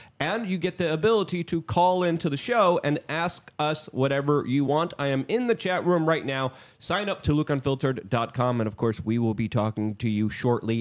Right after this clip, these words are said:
in just a little bit. Another way to participate in the conversation is, of course, through Rumble Rants and Super Chats, and,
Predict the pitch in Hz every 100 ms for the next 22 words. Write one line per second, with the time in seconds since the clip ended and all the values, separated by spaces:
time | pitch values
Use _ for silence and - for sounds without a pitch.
0 | - 104 104 - 98 95 - 101 147 165
1 | 123 - - - - 233 262 214 151 -
2 | 143 120 - 165 139 135 156 147 147 135
3 | 151 143 131 - 156 143 156 143 147 143
4 | - 151 147 - 143 135 208 226 214 202
5 | 196 190 190 165 190 - 262 - 202 -
6 | 180 175 - 151 180 240